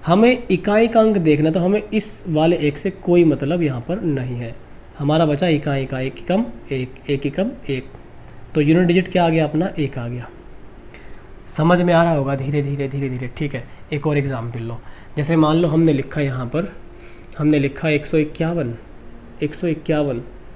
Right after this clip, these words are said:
की घात हमने लिखा तीन, तो हम गुणा में एक सौ इक्यावन, एक सौ इक्यावन, ऐसा लग रहा है कि कन्या को दे रहे हैं दान, कन्या दान। हमें देखना है इकाई का अंक,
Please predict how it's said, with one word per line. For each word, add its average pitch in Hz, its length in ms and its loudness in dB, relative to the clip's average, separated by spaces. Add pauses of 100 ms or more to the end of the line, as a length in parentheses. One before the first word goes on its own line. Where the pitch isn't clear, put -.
(180)
की 160 120 4
घात 151 200 2
हमने 156 200 4
लिखा 147 260 -2 (160)
तीन, 160 280 0 (380)
तो 170 60 2
हम 151 200 4
गुणा 151 220 6
में 170 120 4
एक 147 220 -2
सौ 143 160 -2
इक्यावन, 143 640 0 (720)
एक 180 320 4
सौ - 200 -4 (300)
इक्यावन, 147 920 -2 (760)
ऐसा 143 300 -2
लग 139 300 0
रहा 160 280 4
है 170 140 0
कि 180 140 -6
कन्या 151 500 4
को 147 140 0
दे 135 180 0
रहे 123 180 -2
हैं 156 260 -2
दान, 131 360 -2 (560)
कन्या 139 420 -4 (320)
दान। 127 300 -2 (340)
हमें 180 240 6
देखना 165 240 4
है 190 100 2
इकाई 131 280 -2
का 127 120 -6
अंक, 127 140 -6